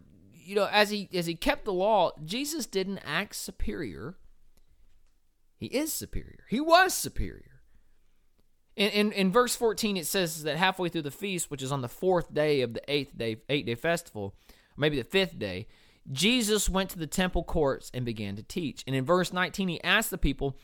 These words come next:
"Has not Moses given you the law? Yet none of you keeps the law." What did Jesus say? He said, "You're a bunch of sinners and lawbreakers."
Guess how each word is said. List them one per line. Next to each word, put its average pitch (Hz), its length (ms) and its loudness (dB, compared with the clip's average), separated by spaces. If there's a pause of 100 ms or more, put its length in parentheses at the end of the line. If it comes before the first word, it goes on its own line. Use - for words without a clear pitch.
(200)
"Has 165 180 2
not 165 260 2
Moses 156 640 0
given 120 480 -4
you 170 120 -2
the 165 140 -2
law? 135 480 -2 (180)
Yet 277 200 2
none 339 160 4
of 247 100 -2
you 196 140 -2
keeps - 260 -8
the 285 100 -6
law." 294 440 -4 (840)
What 466 140 6
did 294 80 -4
Jesus 214 340 0
say? 208 320 2
He 170 120 0
said, 285 280 0
"You're 277 160 4
a 370 40 2
bunch 220 300 6
of 339 80 0
sinners 349 440 6
and 330 100 -2
lawbreakers." 359 960 6